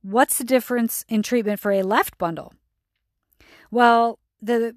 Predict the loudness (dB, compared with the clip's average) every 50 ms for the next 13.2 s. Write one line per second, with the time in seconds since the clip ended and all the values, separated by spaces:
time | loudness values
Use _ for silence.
0 | -14 -12 -8 -8 -8 -6 -6 -8 -6 -2 -2 -2 0 2 2 2 2 2 0 -2
1 | -2 -2 -2 -2 -2 -4 -4 -4 -4 -4 -4 -4 -6 -10 -10 _ -6 -4 -2 0
2 | 0 2 2 2 0 -2 _ _ -20 -20 -20 -20 _ _ _ 2 4 4 6 4
3 | 4 0 -2 -6 -8 _ _ _ -4 -2 -2 -2 -2 -4 -6 -4 -2 0 0 0
4 | -2 -4 -6 -8 _ _ _ _ _ _ _ _ _ _ -2 0 0 0 0 0
5 | 0 -2 -4 -10 -6 _ 2 2 2 4 4 2 2 2 0 -2 -4 -6 -10 -12
6 | -16 _ _ _ _ _ _ -10 -8 -8 -8 -2 2 4 4 6 4 4 2 0
7 | -2 -6 -8 -12 -14 -2 0 2 2 2 0 -6 -10 -12 -18 -20 _ _ _ _
8 | _ _ _ _ _ _ _ _ -6 -2 0 0 0 2 0 -2 0 0 0 0
9 | 0 0 0 0 -2 -2 -4 -6 -6 -4 -2 0 0 0 -2 -2 _ _ _ _
10 | _ _ _ _ -8 -2 2 4 4 4 4 0 -4 -4 0 2 2 2 2 0
11 | 0 0 2 0 0 0 -2 -4 -6 -4 -4 -2 -2 -2 -2 -2 -4 -4 -2 -2
12 | -2 -2 -2 -4 -8 -12 -10 -4 -2 -2 -2 -2 -2 -2 0 0 0 0 0 -2
13 | -2 -4 -4 -6